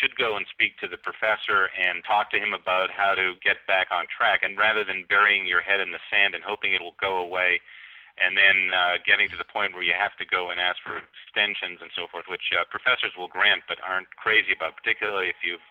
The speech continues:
blown them off up until then. If the problem is psychological, I think the best place to start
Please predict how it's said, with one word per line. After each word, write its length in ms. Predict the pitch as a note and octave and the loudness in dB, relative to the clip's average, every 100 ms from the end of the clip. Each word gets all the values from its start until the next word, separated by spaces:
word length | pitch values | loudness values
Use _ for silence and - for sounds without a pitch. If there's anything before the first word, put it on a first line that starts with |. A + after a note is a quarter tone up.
| - | -4
blown 220 | G#2 G2+ | -2 -2
them 140 | F2 | -2
off 260 | F2 F#2+ - | -2 -2 -2
up 120 | E2 | -8
until 280 | D#2 - E2+ | -10 -14 -12
then. 260 | D#2 D2 D2+ - - - - - - D3+ | -10 -12 -12 -20 -18 -18 -18 -20 -4 0
If 140 | E3 - | 0 0
the 60 | |
problem 560 | E3 - C3+ C3+ C3 B2+ | -8 0 2 2 -2 -4
is 160 | A#2 G#2+ - | -6 -6 0
psychological, 920 | C3 - B2 G#2+ F2+ - - G2+ G2+ | 0 0 -2 0 0 0 -6 -6 -6
I 80 | G2+ | -4
think 240 | - B2+ | -2 -2
the 60 | G#2 | -4
best 320 | - A#2+ C3 - | 0 2 2 -2
place 220 | - B2 - - | 0 0 0 -8
to 60 | - | -12
start 360 | - F2+ F2+ | -4 0 0